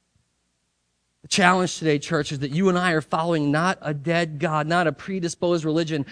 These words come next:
but a living, active God who moves among his people. And he says, "Follow me," because he is active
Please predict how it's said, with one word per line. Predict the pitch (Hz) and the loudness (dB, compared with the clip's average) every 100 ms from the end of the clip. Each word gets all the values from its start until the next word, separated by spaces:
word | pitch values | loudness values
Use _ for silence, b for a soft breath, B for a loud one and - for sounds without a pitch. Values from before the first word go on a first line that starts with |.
| B | B
but | 156 170 | 2 4
a | |
living, | 151 156 202 190 214 202 | 4 4 6 6 2 0
active | - 190 - 190 160 151 | 0 0 -2 -4 -6 -6
God | 180 170 160 139 | -6 -2 -2 0
who | 175 | 0
moves | 165 185 208 175 | 0 0 0 0
among | 180 185 165 | -2 0 -2
his | 143 | -8
people. | - 190 170 143 120 _ _ _ _ _ B B | -10 -12 -12 -14 -16 _ _ _ _ _ B B
And | 180 | 0
he | |
says, | 170 165 151 | 2 0 0
"Follow | - 214 202 196 | -2 0 2 2
me," | 190 175 | 2 0
because | 156 143 151 | -2 -2 -4
he | - 190 190 156 | -8 -8 -4 0
is | 147 - - | -2 -4 -6
active | 170 180 - 143 123 | -2 -2 -4 -8 -8